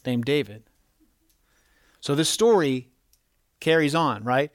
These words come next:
These aren't crazy, mystical, magical creatures. These are just big people. That's all they are, okay? We got Shaq hanging out in Canaan. Basically, it's what's happening, <laughs> right? But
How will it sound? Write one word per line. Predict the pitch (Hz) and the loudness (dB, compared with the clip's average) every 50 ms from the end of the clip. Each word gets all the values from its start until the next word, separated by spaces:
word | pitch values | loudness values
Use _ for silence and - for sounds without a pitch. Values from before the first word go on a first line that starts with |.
| _ - - - _ _ | _ -20 -20 -20 _ _
These | 139 147 143 | 0 2 4
aren't | 185 190 196 196 - _ _ | 4 4 4 2 0 _ _
crazy, | - 180 180 180 180 170 170 | -2 2 2 2 2 2 0
mystical, | 156 156 160 - - 175 160 - 170 160 156 | 0 0 0 -2 -2 -4 -2 0 0 0 2
magical | 147 147 139 151 151 165 151 - 151 131 | 2 2 2 2 0 -2 -2 -2 -4 -2
creatures. | - - 156 143 143 - 135 127 | -2 -2 -2 -2 -2 -4 -4 -4
These | 131 131 131 | -2 -4 -4
are | 139 | -4
just | 135 143 131 120 | -4 -6 -6 -4
big | 123 131 117 117 | -4 -4 -4 -4
people. | - 117 107 - 95 95 | -8 -10 -10 -10 -12 -16
That's | 117 110 - | -16 -10 -6
all | 117 104 95 | -6 -6 -6
they | 95 95 | -8 -14
are, | 92 - - - _ _ _ _ _ _ _ _ _ _ _ _ | -16 -18 -18 -20 _ _ _ _ _ _ _ _ _ _ _ _
okay? | - 135 131 131 135 - _ _ _ _ _ _ _ _ _ _ _ _ _ _ _ _ _ _ _ | -2 -2 -2 -2 -4 -8 _ _ _ _ _ _ _ _ _ _ _ _ _ _ _ _ _ _ _
We | 143 139 | -2 0
got | 139 - - | 0 0 -2
Shaq | - - 156 139 127 120 - - | -2 0 2 2 2 0 -4 -8
hanging | - 139 135 131 123 120 | -8 -6 -4 -2 -2 -2
out | 117 113 113 113 - | -2 -2 -4 -6 -6
in | - 131 123 117 117 117 117 117 - _ _ _ _ _ | -6 -4 -4 -2 -4 -4 -6 -8 -14 _ _ _ _ _
Canaan. | - 156 156 156 127 110 101 | -4 -2 0 0 -2 -4 -6
Basically, | 104 139 143 143 - - 143 131 | -2 0 0 0 0 0 -2 -2
it's | 123 131 | -2 -2
what's | 135 131 147 | -2 0 2
happening, | 147 147 147 135 131 117 107 107 - - - - - - - 269 - - 254 | 2 2 2 2 0 -6 -10 -12 -12 -12 -10 -10 -10 -8 -8 -8 -6 -6 -8
<laughs> | - - 277 - - - - - - - | -6 -6 -8 -8 -8 -8 -10 -10 -4 0
right? | 131 139 139 151 160 147 - - - - - - - - - - _ _ _ _ _ _ - _ _ _ _ _ - _ - - - - - - _ _ | 2 2 4 2 2 0 -6 -14 -20 -20 -20 -20 -20 -20 -20 -20 _ _ _ _ _ _ -20 _ _ _ _ _ -20 _ -16 -16 -16 -16 -16 -20 _ _
But | - 220 226 202 - | 2 2 2 2 0